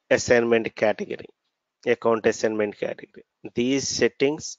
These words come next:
are related to S D, which is controlled with requirement class. And same way, these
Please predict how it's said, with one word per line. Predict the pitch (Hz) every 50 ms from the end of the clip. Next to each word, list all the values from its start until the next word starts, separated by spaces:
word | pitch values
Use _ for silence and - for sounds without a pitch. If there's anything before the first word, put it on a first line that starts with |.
| _ -
are | 120 113 117 113
related | 113 107 107 104 113 113 110 - - 117 110 - -
to | - 151 185 220 - _ _ _ _ _ _ _ _ _ _ _ _ -
S | 110 110 104 101
D, | 98 123 143 170 214 214 _ _ _ _ _ _
which | - 117 117 - - -
is | 127 117 -
controlled | - - 113 107 107 110 - - 120 120 120 117 113 110
with | 110 127 - _ - - - - _ _ - - - - _ -
requirement | 113 110 107 - _ - - 113 113 110 110 107 110 110 110 - - - _
class. | - 101 95 - - - - - - - - _ _ _ _ _ _ _ - - - - - - _ _ _ _ _ _ _ _ _ _ _ _ _ _ _ _ _ _ _ _ _ _ _ _ _ _ _ _ _ _ _ _ _ _ _ _ _ _ _ _ _ -
And | 117 110 110 107 110 107 113 104 - _ _ _ -
same | - - - 120 120 120 123 123
way, | 120 131 143 151 - - _ _ _ _ _ _ _ _ _ _ _ _ _ _
these | 127 107 113 131 139 147 139 - -